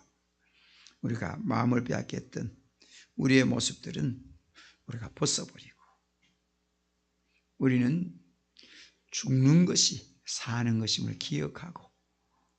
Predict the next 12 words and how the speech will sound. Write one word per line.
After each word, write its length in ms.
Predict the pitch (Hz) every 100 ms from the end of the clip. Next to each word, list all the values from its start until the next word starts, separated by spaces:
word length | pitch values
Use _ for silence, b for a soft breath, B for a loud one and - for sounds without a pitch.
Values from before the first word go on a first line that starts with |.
| _
오늘도 600 | 117 95 82 90 90 90 _ _ B B B B _
그렇게 280 | - - 165
영적인 400 | 123 113 123 127
깨달음으로 540 | - 131 127 117 123
살아가게 420 | 117 - 120 120 117
하심에 320 | 113 - -
감사를 540 | - 120 131 - -
드립니다 480 | - 147 - - - - - -
하고 180 | - -
우리가 280 | - 143 92 b b b b b _ _ _ _ _ _ _ _ _ _ - -
기도하며 420 | - - 73 76 87
나아갑시다. 720 | - - - - - -